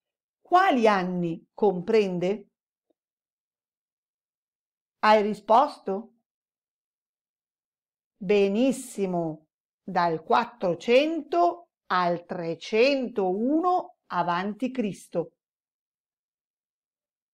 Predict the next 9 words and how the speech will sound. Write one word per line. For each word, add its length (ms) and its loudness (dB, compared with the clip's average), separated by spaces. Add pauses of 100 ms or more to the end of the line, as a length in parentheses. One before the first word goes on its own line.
(640)
E 440 6
il 240 -4
quindicesimo 960 2
secolo 480 2
avanti 340 -2
Cristo 680 -4 (180)
quali 300 2
anni 260 0
comprende? 920 0